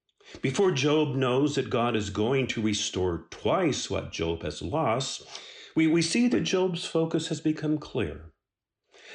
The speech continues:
that through his suffering, Job has come to a greater understanding of God and a greater understanding of himself.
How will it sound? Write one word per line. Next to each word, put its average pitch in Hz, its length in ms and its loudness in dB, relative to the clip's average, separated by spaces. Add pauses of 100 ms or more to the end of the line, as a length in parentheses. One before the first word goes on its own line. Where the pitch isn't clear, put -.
that 143 180 0
through 240 200 4
his 233 220 2
suffering, 131 640 0
Job 160 380 2
has 143 160 0
come 170 400 0
to 147 180 0
a 123 100 2
greater 107 760 0
understanding 143 880 0
of 143 220 -2
God 113 560 0 (720)
and 165 120 2
a 175 60 4
greater 160 400 2
understanding 165 680 2
of 160 100 -2
himself. - 960 -6